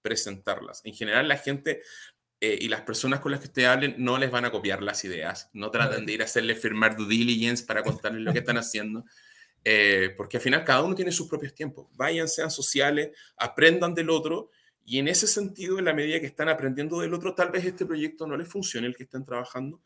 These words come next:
Speaker 1: pero van a generar un con-, conocimiento y habilidades diferenciales que podrían hacer que otro proyecto que ustedes hagan, eh, sea relevante. O sea, el éxito, el éxito en el emprendimiento es de la persistencia y el de entregar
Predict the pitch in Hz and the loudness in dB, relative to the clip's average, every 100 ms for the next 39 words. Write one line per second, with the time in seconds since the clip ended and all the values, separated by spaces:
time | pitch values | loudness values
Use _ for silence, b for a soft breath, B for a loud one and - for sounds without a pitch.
0 | b b - 131 139 151 - 139 143 165 | b b 2 6 6 4 2 0 0 -2
1 | 156 139 - 123 123 127 123 147 - 170 | -4 -6 -4 -2 -2 -2 -2 -4 -6 -8
2 | 214 - - 123 123 127 123 151 147 143 | -8 -8 0 0 2 2 2 0 -4 -4
3 | 127 117 117 - 147 190 262 - - 147 | -2 2 4 4 2 -4 -8 -10 -10 -6
4 | 147 147 147 143 147 147 - - - 202 | -4 -2 -4 -2 -4 -4 -8 -12 -4 -2
5 | 208 208 190 185 165 175 - 143 151 139 | -2 -6 -12 -14 -14 -14 -8 -6 -4 -4
6 | 147 220 _ b b b b b - 76 | -6 -8 _ b b b b b -4 0
7 | 104 - 147 139 135 127 135 110 - - | 4 8 8 8 4 2 0 -2 -6 -20
8 | - 98 - - 92 123 - 170 - 127 | -14 -10 -8 -8 -6 0 0 0 2 4
9 | - - 175 175 170 165 151 147 147 143 | 6 4 2 -2 -2 -2 0 0 -2 -6
10 | 135 139 160 160 147 123 123 123 104 - | -4 -4 -4 -4 0 0 0 -2 -2 -2
11 | 123 127 - - - 110 123 123 120 113 | 2 2 2 -2 -4 -4 -2 -2 0 0
12 | 104 - 120 117 123 113 135 165 - | 0 -4 -8 -4 0 4 4 4 -4